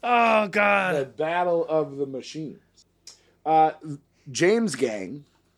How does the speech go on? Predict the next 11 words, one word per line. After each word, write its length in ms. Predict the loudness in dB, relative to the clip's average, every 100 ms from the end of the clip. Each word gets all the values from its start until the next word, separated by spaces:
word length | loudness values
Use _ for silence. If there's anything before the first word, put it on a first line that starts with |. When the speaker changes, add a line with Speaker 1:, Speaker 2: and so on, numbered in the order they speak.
| -12
Speaker 2:
which 180 | -12 -10
was 140 | -12
apparently 440 | -8 -6 -6 -6 -8
the 100 | -8
name 240 | -8 -8
of 80 | -10
a 60 |
masked 320 | -10 -12 -12 -12
wrestler, 320 | -12 -10 -12
James 480 | -10 -12 -8 -8 -6
Gang, 540 | -6 -6 -10 -18